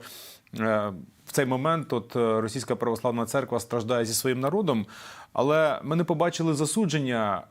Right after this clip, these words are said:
з боку ієрархів Російської православної церкви цього ракетного удару по їхньому монастирю. Р-, Р П Ц і далі продовжує таку гру в політичну мовчанку, в такий от н-, нейтралітет?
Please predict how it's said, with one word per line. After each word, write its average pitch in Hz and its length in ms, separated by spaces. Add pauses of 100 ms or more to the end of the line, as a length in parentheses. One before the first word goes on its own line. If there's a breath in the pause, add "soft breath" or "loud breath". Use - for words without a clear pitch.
(120)
з 113 100
боку 127 280
ієрархів 131 640 (100)
Російської 113 580
православної 113 580
церкви 151 460
цього 135 300
ракетного 127 600
удару 120 360
по 117 180
їхньому 117 340
монастирю. 110 600 (840 loud breath)
Р-, 131 160 (220)
Р 151 60
П 175 120
Ц 220 180
і 190 40
далі 247 260
продовжує 175 540
таку 147 500 (380)
гру 143 300
в 117 380
політичну 147 600
мовчанку, 143 760 (260)
в - 40
такий 147 240
от 127 200
н-, 113 260 (560)
нейтралітет? 147 720